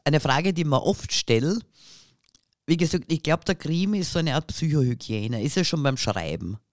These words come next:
Also man sagen, es gibt ja oft so schon so leicht, sag ich jetzt, autobiografische Züge, auch in meinen Büchern. Ich meine, die Protagonisten haben ja eher meine Altersklasse, sie haben einen Garten, sie haben Eheprobleme, Beziehungsprobleme, Figurprobleme,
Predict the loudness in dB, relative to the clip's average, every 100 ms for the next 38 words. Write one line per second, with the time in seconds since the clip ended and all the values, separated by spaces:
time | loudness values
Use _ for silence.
0 | _ _ _ _ -2 0 2 0 0 -2
1 | -4 -4 -4 -2 -4 -4 -4 -2 0 0
2 | 0 -2 _ -10 -2 0 0 0 0 -2
3 | -8 -14 -18 -20 _ -4 -2 -2 -6 -4
4 | -4 -4 -6 -6 -6 -6 -6 -6 -6 -8
5 | -4 -2 -2 -6 -8 -8 -8 -6 -4 -6
6 | -4 -4 -4 -4 -4 -4 -8 _ _ -8
7 | -2 -2 -2 -2 -4 -4 -6 -4 -4 -4
8 | -6 -4 -4 -4 -4 -4 -4 -4 -6 -8
9 | -8 -6 -6 -6 -8 -6 -6 -6 -8 -12
10 | _ _ _ _ _ 0 4 4 2 0
11 | 0 0 0 0 2 0 0 0 0 -2
12 | -2 -2 -2 -4 -6 -2 -2 -2 -6 -8
13 | -4 -4 -2 -4 -6 -2 -2 -4 -6 -4
14 | -2 -4 -8